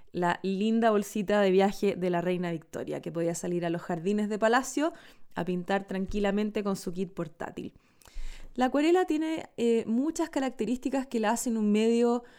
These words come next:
eh, muy, eh, apreciado, yo creo sobre todo por su calidad de transparente, ¿cierto? La transparencia es el principal,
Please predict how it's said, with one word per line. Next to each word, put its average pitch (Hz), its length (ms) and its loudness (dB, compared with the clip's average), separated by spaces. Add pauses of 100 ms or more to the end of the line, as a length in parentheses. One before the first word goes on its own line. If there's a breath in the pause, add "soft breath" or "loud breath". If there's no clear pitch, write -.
(360 loud breath)
eh, 180 340 0
muy, 240 680 2 (100)
eh, 175 680 -4 (100)
apreciado, 196 960 2 (320 loud breath)
yo 214 160 2
creo 254 180 2
sobre 214 320 4
todo 254 320 4
por 214 300 -2
su - 180 -6
calidad 190 460 2
de 202 160 0
transparente, 185 1000 0
¿cierto? 196 340 -2
La 214 120 2
transparencia 214 880 0
es 208 220 -2
el 226 100 0
principal, 262 960 2